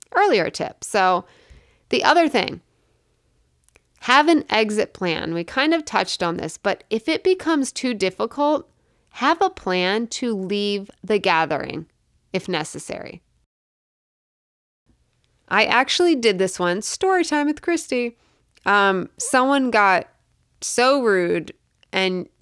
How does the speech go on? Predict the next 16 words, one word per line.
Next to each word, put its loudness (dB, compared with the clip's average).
even -2
used -2
really 0
horrible 0
language -4
that 0
was -2
not 2
okay -2
to -6
me. -6
And 0
I 2
luckily 0
had -2
my -2